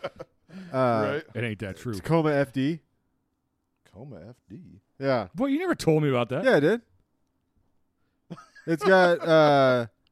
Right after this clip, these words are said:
Speaker 3: We talk back and forth so much about
Speaker 1: it's,
Speaker 3: shit.
Speaker 1: it's got a couple of gu-, couple of guys that actually, uh, produce it and everything are in it as well. They're two of the guys from Super Troopers.
Speaker 3: Oh, that's
Speaker 2: Oh,
Speaker 3: right.
Speaker 2: really?
Speaker 1: Farva is one of 'em.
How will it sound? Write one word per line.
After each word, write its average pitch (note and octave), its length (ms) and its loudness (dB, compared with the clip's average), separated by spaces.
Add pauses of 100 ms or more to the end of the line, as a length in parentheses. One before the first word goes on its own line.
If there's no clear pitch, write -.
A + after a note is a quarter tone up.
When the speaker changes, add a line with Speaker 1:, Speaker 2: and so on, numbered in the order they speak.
Speaker 3:
We C#3 80 -8
talk A2 220 -6
back G#2+ 160 -8
and G2+ 80 -14
forth G#2 160 -10
so A2 120 -10
much G#2 160 -8
about A2+ 140 -4
Speaker 1:
it's, D3 100 -4
Speaker 3:
shit. - 200 -10
Speaker 1:
it's E3 160 -2
got G3+ 220 2
a D#3+ 60 0
couple F3+ 360 0
of D#3+ 80 0
gu-, D#3+ 240 -2
couple F3+ 280 -2
of E3+ 60 -2
guys D#3 320 -2
that B2 360 -4
actually, B2 720 -4 (100)
uh, G#2 420 -4 (120)
produce C3 400 -4
it A2+ 180 -6
and A2 100 -16
everything G#2+ 420 -8
are G#2+ 80 -6
in A2 120 -6
it B2 200 -10
as A2+ 140 -10
well. A2 300 -4
They're G#2+ 640 -4 (140)
two C#3 100 -6
of C3+ 60 -2
the B2 60 -4
guys A#2 220 -4
from G#2 120 -18
Super C3+ 260 -10
Troopers. G2 400 -14 (840)
Speaker 3:
Oh, D#2 100 -16
that's G#3+ 160 -4
Speaker 2:
Oh, C#3 80 -6
Speaker 3:
right. G2+ 320 -8 (160)
Speaker 2:
really? A#2+ 460 -12 (200)
Speaker 1:
Farva C#3+ 560 2
is B2+ 140 -4
one A#2+ 180 -4
of A#2 120 -6
'em. D#3+ 180 -14